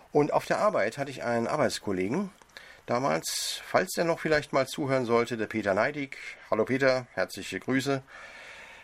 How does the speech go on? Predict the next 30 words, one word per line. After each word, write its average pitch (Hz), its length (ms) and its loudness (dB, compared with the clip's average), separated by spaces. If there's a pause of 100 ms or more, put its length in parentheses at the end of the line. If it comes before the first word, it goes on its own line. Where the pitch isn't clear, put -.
(300)
Er 143 200 4
hat - 200 -10
mich - 480 -10
an 120 140 -4
das 117 160 -2
Kurzwellen-Hobby 110 800 -2
rangeführt 139 600 0
und 131 140 -2
zwar 123 300 2
hat - 140 -6
er 117 280 0 (320)
einen 107 120 -4
Grundig-Satellit 117 720 -2
gehabt 90 360 -4 (640)
und 117 560 0
er - 100 -2
hat 120 120 -2
mir 131 80 4
erzählt 110 420 0
von 90 320 -2 (560)
Radiostationen 95 920 -2
aus - 140 -4
dem 95 100 -8
Ausland, 90 720 -4 (440)
die 95 520 -2
Sendungen 107 500 2
in 95 160 -2
Deutsch, 98 540 0
äh, 98 140 0
bringen. 98 520 -4